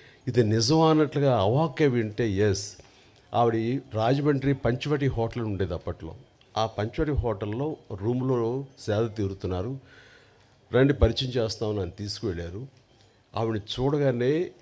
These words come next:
అసలు అవాక్కైపోయాను, నోట మాట రావట్లేదు. ఈవిడైనా ఎన్నాళ్ళు తెర మీద ఆమె-, నేను మా నాన్నగారు అభిమానించేవాళ్ళం.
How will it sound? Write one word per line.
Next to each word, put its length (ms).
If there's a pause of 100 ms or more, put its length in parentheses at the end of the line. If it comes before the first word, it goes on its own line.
(560)
అసలు 260 (560)
అవాక్కైపోయాను, 960
నోట 320
మాట 480
రావట్లేదు. 640 (180)
ఈవిడైనా 540
ఎన్నాళ్ళు 520
తెర 240
మీద 180
ఆమె-, 340
నేను 340
మా 180
నాన్నగారు 600 (600)
అభిమానించేవాళ్ళం. 1080